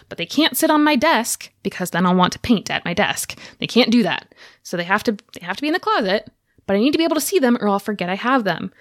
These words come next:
Guess who hasn't painted in, like, I kid you not, a year and a half because her watercolors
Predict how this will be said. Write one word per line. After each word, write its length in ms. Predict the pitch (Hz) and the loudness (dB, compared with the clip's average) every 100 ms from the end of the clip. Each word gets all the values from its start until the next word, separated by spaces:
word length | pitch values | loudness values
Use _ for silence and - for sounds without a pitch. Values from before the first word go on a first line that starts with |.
| - _ | -20 _
Guess 200 | 190 190 | -2 0
who 60 | 277 | 2
hasn't 360 | 277 285 269 - | 2 2 0 -2
painted 500 | - 330 269 240 240 _ _ _ | -2 0 2 0 -2 _ _ _
in, 260 | 277 294 294 _ _ _ _ - | 0 2 0 _ _ _ _ -6
like, 180 | 233 226 | -4 -4
I 80 | - | -4
kid 200 | - 240 | 0 2
you 60 | 285 | 4
not, 160 | 320 | 2
a 40 | 262 | 2
year 240 | 247 302 | 4 4
and 80 | 320 | 4
a 40 | 294 | 4
half 340 | 392 370 - - | 4 2 -2 -2
because 280 | - 392 - | 0 2 2
her 140 | 403 381 | 0 2
watercolors 580 | 381 427 330 392 427 | 2 0 2 2 2